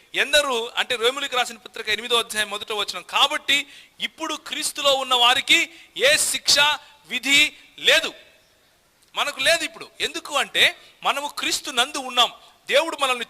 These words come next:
చూచినప్పుడు క్రీస్తులో చూస్తాడు, కానీ అది కేవలం పొజిషనల్ రైచియస్‌నెస్ మాత్రమే. దేవుడు మనల్ని నీతిమంతులుగా పిలిచాడు మా-, కాబట్టి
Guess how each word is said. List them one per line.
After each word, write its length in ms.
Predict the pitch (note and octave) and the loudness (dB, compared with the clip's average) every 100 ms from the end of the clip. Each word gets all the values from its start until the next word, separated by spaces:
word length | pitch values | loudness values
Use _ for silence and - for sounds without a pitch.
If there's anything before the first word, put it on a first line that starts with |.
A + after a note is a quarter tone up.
| C#4 | -6
చూచినప్పుడు 640 | - C4 B3+ F#3 G3 G#3 - _ | -4 -6 -6 -6 -8 -8 -18 _
క్రీస్తులో 600 | - D4 D4 - C4 D4+ D#4+ C#4+ | -4 -2 -2 -4 0 2 2 -2
చూస్తాడు, 420 | C4+ C4 A3+ C#3+ - - _ | -2 2 0 -2 -14 -20 _
కానీ 600 | - D3 E3 F3+ F#3+ D3+ - - _ _ _ _ _ | -2 0 2 2 2 0 -4 -20 _ _ _ _ _
అది 220 | - A#3+ | -2 0
కేవలం 560 | - - C4+ D#4+ D4+ D4 - G#3 | -2 0 2 2 0 -4 -8 -8
పొజిషనల్ 600 | B3 D4 - C#4 C4+ C#4 _ E3 | -6 -4 -4 -2 -2 -4 _ -2
రైచియస్‌నెస్ 720 | G#3 - A#3 - A3 - - | -2 -2 -6 -6 -6 -8 -8
మాత్రమే. 640 | C#3+ D#3+ - E3 E3+ D#3+ A#2+ - - _ - | -6 -6 -4 -6 -2 -2 -4 -14 -20 _ 2
దేవుడు 300 | B3+ D#4 D4 | 2 2 -2
మనల్ని 280 | C#4 C4 | -2 -2
నీతిమంతులుగా 720 | A#3+ A3+ - C4+ C4+ C4 B3+ B3 | -4 -6 -4 -8 -8 -6 0 0
పిలిచాడు 480 | - A3+ - A#3+ A#3 | 0 -8 -4 -4 0
మా-, 380 | G3+ G#3+ - - | -2 -2 -6 0
కాబట్టి 580 | G3 C4 - - F4+ | 2 2 0 2 0